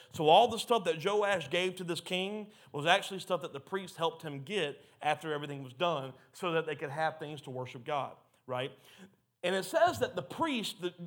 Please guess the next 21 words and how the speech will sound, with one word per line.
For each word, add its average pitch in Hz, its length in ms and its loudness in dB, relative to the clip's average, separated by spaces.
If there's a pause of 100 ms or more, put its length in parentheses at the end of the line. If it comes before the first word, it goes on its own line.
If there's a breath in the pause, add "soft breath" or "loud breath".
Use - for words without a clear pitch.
the - 60 -18
priest 240 480 -4
Jay, 151 480 2 (300 loud breath)
he 240 140 -4
did 233 180 0
so 311 440 6
much 247 380 0
good 208 340 6 (300 loud breath)
that 226 100 4
they 254 80 6
actually 294 380 8
buried 247 500 2
him 208 440 0 (260 loud breath)
with 240 360 0 (140)
the 196 140 4
kings 208 760 -4
in 202 140 0
the 196 80 2
city 277 320 -4
of 180 100 -4
David 240 400 -4